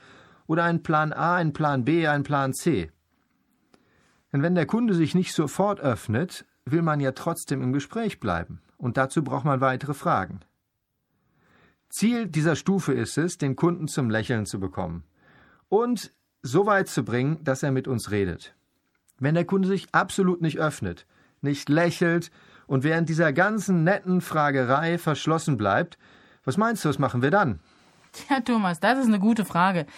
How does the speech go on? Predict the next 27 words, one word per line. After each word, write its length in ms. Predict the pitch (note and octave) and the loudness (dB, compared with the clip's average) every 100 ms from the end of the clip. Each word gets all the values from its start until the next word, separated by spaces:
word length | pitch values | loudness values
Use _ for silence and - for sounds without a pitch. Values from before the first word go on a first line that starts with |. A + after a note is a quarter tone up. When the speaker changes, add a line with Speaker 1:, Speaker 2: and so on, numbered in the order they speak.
| - - | -20 -4
Speaker 2:
Denn 200 | G3 F#3 | 2 2
dann 240 | F3 F#3 A3+ | 4 4 4
haben 160 | A#3 | 4
wir 80 | G#3+ | 4
ja 220 | F#3+ E3 | 2 4
wirklich 340 | D#3+ G#3 A#3+ A3 | 4 2 2 0
den 160 | G#3 | 0
schwierigen 580 | F#3 F#3+ A3 C4 C4 A3 | -2 0 2 2 2 0
Kunden, 420 | - E3 D3 D3 | 0 0 0 -2
den 140 | D3 D#3 | -2 0
Kunden 300 | F3+ F3+ F3+ | 2 2 4
aus 160 | E3+ | 2
der 160 | - D#3+ | 0 0
Hölle. 320 | F3+ A3 C#3 - _ _ _ _ - | 2 0 -2 -6 _ _ _ _ 0
Speaker 1:
Weißt 220 | D#3+ A3 | 2 2
du, 160 | B3+ B3 | 2 0
das 400 | C3+ C3 A#2 A2 | 2 0 0 2
Wichtige 460 | C#3+ - - F3 C3 | 2 2 0 2 4
ist, 400 | A#2+ D3+ - - _ _ - | 2 0 -6 -14 _ _ 2
immer 300 | D3 F#3+ F#3 | 4 6 6
nur 160 | F3+ E3+ | 4 4
an 80 | |
das 160 | E3 C#3+ | 2 2
nächste 280 | D3+ D3+ D#3+ | 0 0 0
Etappenziel 480 | E3 E3+ D3+ C#3 A#2+ | 0 0 2 2 2
zu 140 | - | 0
denken. 380 | G2+ F2+ - | 0 -2 -4